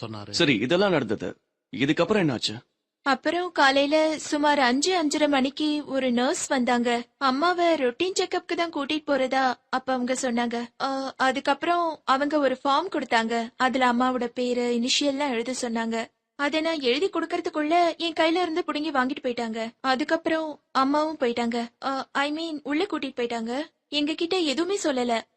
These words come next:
Speaker 3: அப்பா வந்து என்னாச்சு ஏதுன்னு கேக்கறதுக்குள்ள அம்மாவை சர்ஜரிக்கு கூட்டிட்டு போயிட்டாங்க.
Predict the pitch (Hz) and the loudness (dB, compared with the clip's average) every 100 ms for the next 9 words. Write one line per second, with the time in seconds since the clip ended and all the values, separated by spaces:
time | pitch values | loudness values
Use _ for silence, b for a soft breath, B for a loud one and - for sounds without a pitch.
0 | _ - 247 - 381 381 359 381 370 294 | _ -4 -2 2 2 2 -2 0 0 0
1 | 294 330 339 339 311 302 320 302 277 285 | 0 2 2 0 0 -2 -4 -4 -2 -2
2 | 285 269 269 277 269 - 277 320 311 302 | -4 -2 0 0 0 -2 2 2 2 0
3 | 302 - _ - - 285 269 359 349 320 | -2 -8 _ -12 -2 0 2 0 -2 -4
4 | - 269 262 - 233 233 233 233 | -10 -10 -8 -6 -4 -4 -4 -6